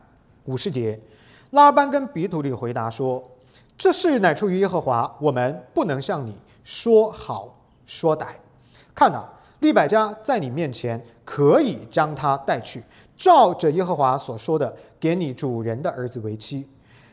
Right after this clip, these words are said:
亚伯拉罕的仆人听见他们这话，就向耶和华俯伏在地。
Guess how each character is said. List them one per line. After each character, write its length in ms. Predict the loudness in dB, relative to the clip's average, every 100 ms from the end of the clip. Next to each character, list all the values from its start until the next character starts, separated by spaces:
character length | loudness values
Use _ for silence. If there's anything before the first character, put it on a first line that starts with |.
| _ _ _ _ _
亚 120 | 2 6
伯 80 |
拉 80 | 6
罕 140 | 6 0
的 80 |
仆 120 | -2 0
人 160 | 0 -2
听 160 | -4
见 180 | -2 -2
他 100 | -4
们 80 | -2
这 120 | -2
话， 320 | 4 4 4
就 120 | 2
向 320 | 2 2 0 0
耶 100 | -2
和 100 | 0
华 220 | 2 0
俯 300 | 0 -4 -6
伏 280 | -8 -10 -8
在 220 | -4 -6
地。 220 | -6 -12